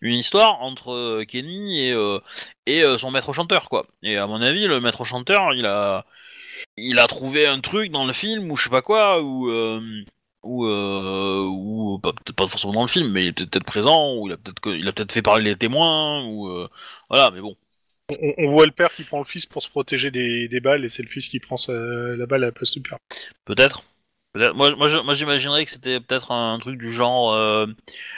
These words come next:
Speaker 1: que c'est le père qui était là sur la zone pour, euh, s'acheter sa do-, sa dose ou un truc comme ça. Et, euh, du coup,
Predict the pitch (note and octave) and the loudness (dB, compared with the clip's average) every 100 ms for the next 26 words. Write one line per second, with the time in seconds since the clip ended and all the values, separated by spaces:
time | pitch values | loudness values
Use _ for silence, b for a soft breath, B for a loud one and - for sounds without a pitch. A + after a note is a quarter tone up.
0 | B - A2+ - A#2+ A2 - G3 - - | B -4 0 2 2 0 4 4 4 -2
1 | C#3 C3+ C#3+ D3 D3 A#2+ - B2 B2 A#2+ | -8 -2 2 2 0 -6 -8 -4 -2 0
2 | C#3+ C#3+ B2 A2 - B2+ B2 A#2 A2 B2 | -2 -2 -4 -8 -8 -6 0 2 2 0
3 | A2+ C#3 C3 A2+ A2 G2+ A2+ A2 B2 B2+ | -2 -2 0 0 -2 -6 -4 0 2 2
4 | A#2 A2 G#2 A2 G#2+ A2 C3 D#3+ F3+ B | 0 -4 -4 -6 -4 -2 4 4 2 B
5 | B B B B _ A2 A#2+ A2+ A2 A2+ | B B B B _ 2 2 2 0 -4
6 | A2+ C#3+ C#3+ C3+ | -6 -6 0 2